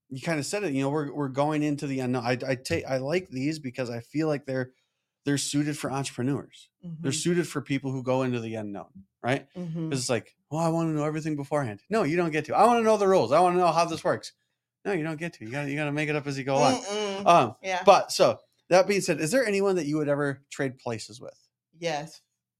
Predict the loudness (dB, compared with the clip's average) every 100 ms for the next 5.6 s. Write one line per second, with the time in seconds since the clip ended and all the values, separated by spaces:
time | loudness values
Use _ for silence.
0 | _ _ _ -4 -2 -4 -10 -10 -12 -16
1 | _ _ -8 -8 -6 -2 0 0 -2 -8
2 | -14 _ _ -14 -10 -8 -8 -6 0 4
3 | 4 2 -2 -6 -8 -10 _ _ -10 -10
4 | -10 -20 -20 _ _ -16 -16 _ _ -2
5 | 2 4 2 -2 -12